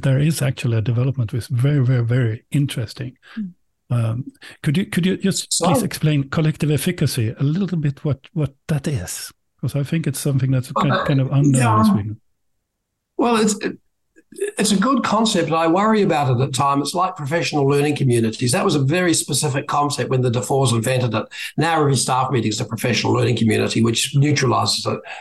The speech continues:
Speaker 3: Collective efficacy, I want to use the words collective efficacy about impact. It's multiple interpretations of impact. What do you mean by what you value? What do you mean by the content, the ideas,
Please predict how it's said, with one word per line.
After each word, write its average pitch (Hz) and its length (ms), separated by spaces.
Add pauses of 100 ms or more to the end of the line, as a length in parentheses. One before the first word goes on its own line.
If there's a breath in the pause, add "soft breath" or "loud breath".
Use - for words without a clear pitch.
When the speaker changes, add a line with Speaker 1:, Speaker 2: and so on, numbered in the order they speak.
(320 loud breath)
Speaker 3:
Collective 254 400
efficacy, 185 480
I 175 80
want 214 200
to 185 60
use 165 220
the 156 100
words 151 280
collective 208 420
efficacy 196 440
about 147 260
impact. - 460 (760)
It's 160 280
multiple 208 400
interpretations 165 800
of 131 80
impact. 131 340
What 202 140
do 220 60
you 208 160
mean 175 500 (440 loud breath)
by 147 300
what 160 280
you 156 120
value? 156 380
What 185 140
do 190 60
you 175 180
mean 175 340
by 147 160
the 135 80
content, 165 580
the 131 240 (240)
ideas, 156 640